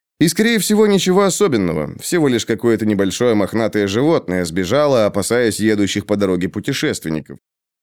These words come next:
И все же что-то знакомое в очертаниях той головы не давало покоя измученным мозгам Феликса. Прямо сейчас он не мог определить, что именно, но был уверен,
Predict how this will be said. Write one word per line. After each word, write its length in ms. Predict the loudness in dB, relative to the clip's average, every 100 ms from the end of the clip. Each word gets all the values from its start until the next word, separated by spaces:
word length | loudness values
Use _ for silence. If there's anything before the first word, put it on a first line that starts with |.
| _
И 80 | -2
все 280 | 0 0 2
же 140 | 0
что-то 400 | -2 -4 -2 0
знакомое 600 | 0 -2 0 0 0 0
в 60 | 0
очертаниях 640 | 0 -2 -2 0 0 -2
той 180 | 0 0
головы 380 | 2 2 2 2
не 100 | 2
давало 400 | 2 2 0 0
покоя 420 | -2 0 0 2
измученным 600 | 0 0 0 0 0 0
мозгам 500 | 0 0 0 -2 -2
Феликса. 500 | -2 -2 -4 -6 -8 -10 _ _ _
Прямо 240 | -2 0 0
сейчас 480 | 0 0 0 2 2
он 160 | 4
не 80 | 4
мог 180 | 2 2
определить, 440 | 0 0 0 0
что 220 | -4 0 0
именно, 480 | 2 0 0 0
но 180 | 0 0
был 220 | 2 2
уверен, 420 | 2 2 0 -2